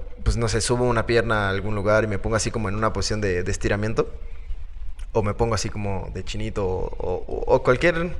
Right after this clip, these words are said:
posición diferente. O sea, n-, ahí pueden ponerse creativos, no necesariamente tienen que estar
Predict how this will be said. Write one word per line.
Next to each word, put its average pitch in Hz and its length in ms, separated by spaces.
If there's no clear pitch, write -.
posición 127 600
diferente. 123 460
O 98 60
sea, 101 340
n-, 120 160
ahí 123 160
pueden 139 300
ponerse 113 340
creativos, 104 400
no 107 120
necesariamente 104 540
tienen 107 220
que - 60
estar 95 360